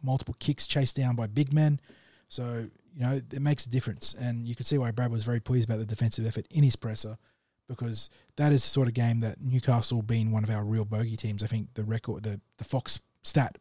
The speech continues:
coming to the game was eleven of the last fourteen won by Newcastle, I think, something like that. Absolutely horrendous.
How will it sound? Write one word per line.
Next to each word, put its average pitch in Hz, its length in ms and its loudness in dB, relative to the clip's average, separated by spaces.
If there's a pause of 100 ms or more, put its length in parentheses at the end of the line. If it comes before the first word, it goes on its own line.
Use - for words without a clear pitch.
coming 127 220 2
to 120 60 0
the 123 60 2
game 113 140 2
was 110 140 0
eleven 117 280 4
of 113 80 4
the 113 60 -2
last 117 220 0
fourteen 117 480 -2 (460)
won 127 160 2
by 135 100 2
Newcastle, 151 480 0
I - 20 -2
think, - 340 -4
something 147 220 -6
like 151 120 -2
that. 180 180 -4 (460)
Absolutely 117 320 -4
horrendous. 117 560 -2